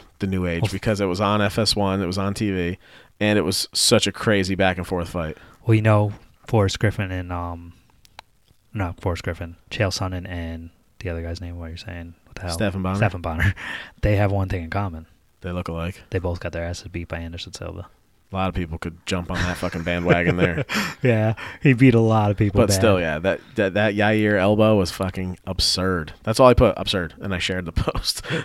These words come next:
Speaker 1: was like, so
Speaker 2: All right,
Speaker 1: fucking
Speaker 2: so
Speaker 1: crazy.
Speaker 2: let's break this down. Now, for people who don't know, why do they call the Korean Zombie the Korean Zombie?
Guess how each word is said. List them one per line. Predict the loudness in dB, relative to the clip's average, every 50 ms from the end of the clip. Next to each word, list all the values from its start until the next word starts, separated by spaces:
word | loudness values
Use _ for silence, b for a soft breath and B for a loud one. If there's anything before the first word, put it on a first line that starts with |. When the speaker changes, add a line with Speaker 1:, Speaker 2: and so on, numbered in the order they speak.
| -6 -4 -4
Speaker 1:
was | -4 -2 -2 -2
like, | -2 -4 -4 -4
so | -2 -2 0 0 0 0
Speaker 2:
All | 0
right, | 0 0 0 -2
Speaker 1:
fucking | -4 -4 -4
Speaker 2:
so | -2 0 0
Speaker 1:
crazy. | 0
Speaker 2:
let's | 0 0 2 4
break | 6 8 8 8
this | 6 2 2
down. | 2 2 2 2
Now, | 4 6
for | 6 8
people | 8 8 8 10 10
who | 10
don't | 10 8 8 8
know, | 8 8 8
why | 6 6 6 6
do | 6
they | 4 4
call | 2 2 0 0
the | -2
Korean | -2 -2 -4 -4 -2
Zombie | -4 -4 -4 -4 -6 -6
the | -6 -4
Korean | -2 -2 -2 -4 -6
Zombie? | -8 -10 -10 -10 -12 -14 -16